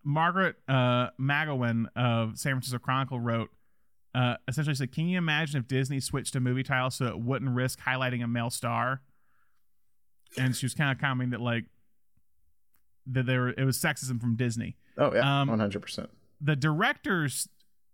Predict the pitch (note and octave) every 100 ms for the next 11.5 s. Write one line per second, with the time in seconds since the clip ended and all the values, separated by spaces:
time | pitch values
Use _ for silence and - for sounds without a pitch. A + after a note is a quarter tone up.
0 | C3 D3 C3 - F3 F#3 D#3+ - D3+ C#3
1 | C3+ C#3+ B2+ A#2 A#2+ B2+ C#3 C3+ B2 A#2
2 | A#2+ A#2 A#2 B2 A#2+ A#2+ C3+ C3+ - C#3
3 | B2+ B2 B2+ A#2+ A2+ - _ _ _ -
4 | C3+ C3+ C3+ C#3 C3+ B2+ C3+ C#3+ B2+ -
5 | C3 A#2 A#2 A2+ B2 A#2+ A2+ E2 - -
6 | _ _ _ _ - B2 B2+ A#2+ A#2 A2+
7 | _ _ _ _ C3 C3 - C#3 B2+ -
8 | - E3+ D#3 D3 D3 C#3 C#3+ C3 B2+ -
9 | C#3+ C3 B2 B2+ A#2 A2+ - D3 - B2+
10 | - C#3 B2 A#2+ C3 C3 - B2+ B2 B2
11 | C3 C3 A#2+ A2+